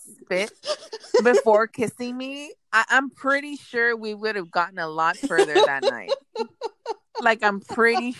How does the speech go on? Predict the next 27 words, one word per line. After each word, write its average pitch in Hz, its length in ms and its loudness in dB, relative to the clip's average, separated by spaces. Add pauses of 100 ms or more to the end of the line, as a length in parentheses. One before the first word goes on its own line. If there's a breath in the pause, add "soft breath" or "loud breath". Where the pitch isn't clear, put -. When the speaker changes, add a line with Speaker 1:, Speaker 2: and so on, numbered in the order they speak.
Speaker 2:
sure, 208 480 2 (1800 loud breath)
you 254 120 -4
know, 254 120 4
just, 262 200 -10 (200)
just, 262 220 -10
like, 240 200 0 (340)
mm, 233 100 -6
Speaker 1:
Yeah. 226 440 4
Speaker 2:
lick 214 260 0
your 240 120 4
lips 226 300 0
and, 208 240 -2
and 190 200 -4 (100)
swallow 202 680 2
that. 165 340 -2
Like, 175 260 -4 (280)
Speaker 1:
Leave 277 120 6
it 240 80 6
Speaker 2:
push 269 100 4
Speaker 1:
there. 190 220 6
Speaker 2:
it 254 220 4
to 269 100 2
the 226 120 2
back 185 300 2
of 233 140 2
Speaker 1:
<laughs> 233 40 -20
Speaker 2:
your 269 160 4